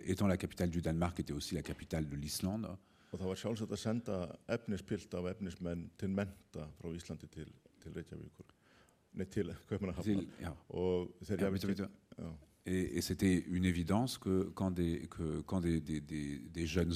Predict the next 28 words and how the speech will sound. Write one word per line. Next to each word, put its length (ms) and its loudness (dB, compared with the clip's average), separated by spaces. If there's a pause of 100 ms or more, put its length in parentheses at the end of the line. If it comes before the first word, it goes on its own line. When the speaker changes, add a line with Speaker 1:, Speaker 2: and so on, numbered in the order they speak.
Speaker 1:
hommes 400 2
semblaient 400 0
prometteurs 640 -4
et 80 -10
intelligents, 560 -2 (720)
<clears throat> 460 -2
on 100 6
les 160 8
envoyait 320 6
à 60 8
Copenhague 480 2
pour 180 -8
faire 220 0
leurs 220 0
études. 300 -10 (680)
Speaker 2:
Og 100 -6
jafnvel 240 -4
gengur 320 -4
fyrir, 460 0 (500)
eh, 340 -12
Dönum, 380 0
sem 100 -6
sagt, 300 -10
með 160 0
pláss 320 -2
á, 80 0
á, 240 -4
á 300 -6